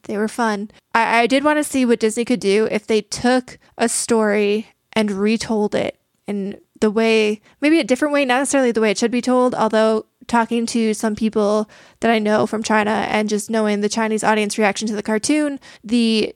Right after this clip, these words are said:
cartoon version didn't really do The Legend of Mulan justice. So I wanted to see what they could do. And in my opinion, I thought it was a visually stunning movie. I thought it would have been better served in theaters, if I'm being totally honest. Like,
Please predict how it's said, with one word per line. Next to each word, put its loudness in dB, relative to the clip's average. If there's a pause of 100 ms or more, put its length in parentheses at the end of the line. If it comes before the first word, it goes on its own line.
(160)
cartoon 2
version 0
didn't 0
really 2
do 2
The -4
Legend 0
of -4
Mulan -4
justice. -6
So -4
I 0
wanted 0
to -6
see -2
what 0
they -6
could -6
do. -12 (340)
And 0
in -2
my 2
opinion, -2
I 0
thought 0
it 0
was -2
a -2
visually 0
stunning -2 (160)
movie. -2 (200)
I 2
thought 2
it 2
would 4
have 0
been 0
better 2
served -2
in -4
theaters, -4
if -6
I'm -4
being -2
totally 0
honest. 0
Like, 0